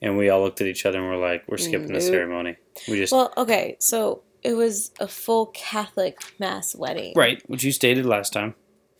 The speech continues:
Speaker 2: I did.
Speaker 1: Yep.
Speaker 2: Um, we didn't get there until noon. We had flown overnight. I felt disgusting. Like, my hair was greasy. I just felt like airplane gross after
Speaker 1: Yep.
Speaker 2: a day of traveling.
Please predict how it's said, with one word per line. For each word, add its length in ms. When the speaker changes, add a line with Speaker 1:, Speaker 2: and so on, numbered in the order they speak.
Speaker 2:
I 80
did. 360
Speaker 1:
Yep. 240
Speaker 2:
Um, 560
we 140
didn't 200
get 140
there 160
until 240
noon. 540
We 180
had 220
flown 560
overnight. 800
I 180
felt 260
disgusting. 680
Like, 240
my 80
hair 320
was 180
greasy. 760
I 140
just 220
felt 280
like 380
airplane 540
gross 400
after 240
Speaker 1:
Yep. 100
Speaker 2:
a 20
day 160
of 80
traveling. 680